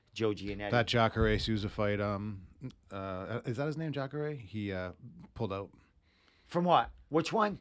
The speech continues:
Speaker 2: Not Jacare Souza. Um, the, one of the guys. I
Speaker 1: That's
Speaker 2: can't
Speaker 1: all right. I, I got him off that thing. They should have updated it. They should have raised
Speaker 2: He
Speaker 1: it.
Speaker 2: just, he just announced it. Um, Bruno, I think. Uh,
Speaker 1: Oh, they, against, when?
Speaker 2: What's his
Speaker 1: How
Speaker 2: last
Speaker 1: lo-,
Speaker 2: name?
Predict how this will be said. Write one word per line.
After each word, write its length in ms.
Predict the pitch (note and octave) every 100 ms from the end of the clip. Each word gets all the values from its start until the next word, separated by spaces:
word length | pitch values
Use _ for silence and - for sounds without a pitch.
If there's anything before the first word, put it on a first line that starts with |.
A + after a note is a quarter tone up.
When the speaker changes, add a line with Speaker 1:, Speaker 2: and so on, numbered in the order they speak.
| -
Speaker 2:
Not 240 | C3 C#3
Jacare 460 | C3 A#2 G2+ G2 F2+
Souza. 320 | F#2+ E2+ F2
Um, 340 | F2+ F2+ F2+ F#2
the, 300 | G#2+ G2+ G2 F2 B2
one 160 | A#2+
of 40 | A2+
the 60 |
guys. 300 | F#2 E2+ E2+
I 40 | -
Speaker 1:
That's 180 | D#3+ D#3
Speaker 2:
can't 60 | C#3
Speaker 1:
all 40 |
right. 140 | G#2+ G#2
I, 160 | A#2 A#2+
I 120 | A#2+
got 140 | B2
him 120 | A2 G2+
off 160 | F2+
that 160 | G2 -
thing. 180 | F2 F#2+
They 80 | G2
should 180 | -
have 140 | F#2+ F2+
updated 220 | - D#2 D#2+
it. 120 | D2 D2 -
They 80 | G2+
should 180 | - F#2
have 80 | E2
raised 160 | E2
Speaker 2:
He 60 | A2
Speaker 1:
it. 20 |
Speaker 2:
just, 340 | G2 A#2 G2+ -
he 100 | G2+
just 260 | G#2 G2+
announced 480 | F#2+ F#2+ F2+ F2+ -
it. 160 | F#2+ F2
Um, 520 | F2 E2+ E2+ F2 F2+ - D#3+ D#3+ -
Bruno, 440 | A2 G#2+ A2+ B2+
I 60 | C3
think. 320 | B2 D3 C3+ C#3+
Uh, 200 | C#3+ D3+
Speaker 1:
Oh, 240 | A3 B3 G#3+
they, 180 | - - - - _ _ _ _ -
against, 480 | D#3 F#3 F3+ - - _ _ _ _ - _ _ _ _ _
when? 340 | C#3+ G#3 A#3 G2+
Speaker 2:
What's 140 | A#2+
his 80 | D3
Speaker 1:
How 100 | F3
Speaker 2:
last 160 | A3+ G#3
Speaker 1:
lo-, 60 |
Speaker 2:
name? 100 | F3